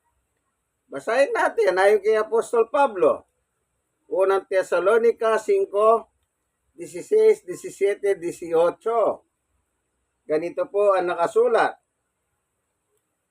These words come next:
Sa sixteen, "Magalak kayong lagi." O, kailangan, lagi masaya, hindi malungkot. Ano ba yan?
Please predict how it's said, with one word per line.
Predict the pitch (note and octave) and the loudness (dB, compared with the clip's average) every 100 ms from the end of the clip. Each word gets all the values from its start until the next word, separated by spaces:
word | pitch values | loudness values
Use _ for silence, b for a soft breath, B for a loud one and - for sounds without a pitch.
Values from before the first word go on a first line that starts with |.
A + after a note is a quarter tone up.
| _ _ _ | _ _ _
Sa | C#3 C#3+ | -10 -10
sixteen, | D#3 E3+ - A3 A3+ F3 E3 | -10 -10 -4 0 0 0 -4
"Magalak | E3+ F3+ A3 B3 A#3 | -2 2 2 2 2
kayong | A3+ A3 G#3+ | 4 4 4
lagi." | G3+ G#3 G3+ B3+ A#3+ - - | 4 2 4 4 4 2 -4
O, | A#2+ A2+ | -6 -6
kailangan, | C#3 D3+ G3+ A3 G3 F3+ D#3+ _ _ _ _ _ _ _ _ D3 | -6 -2 0 4 4 2 -2 _ _ _ _ _ _ _ _ -2
lagi | D#3 E3 F3 | -2 -2 -4
masaya, | F3 F3 F#3+ C4 A#3 | -4 0 2 4 4
hindi | A3 B3 A4 | 4 4 2
malungkot. | C#4 C4 A3+ - D4+ F4 - _ _ _ _ _ _ _ _ _ _ _ - | 2 2 2 2 2 2 -2 _ _ _ _ _ _ _ _ _ _ _ -18
Ano | B2+ | -8
ba | C3 | 0
yan? | F#3+ C#4+ F#4+ | 0 0 -4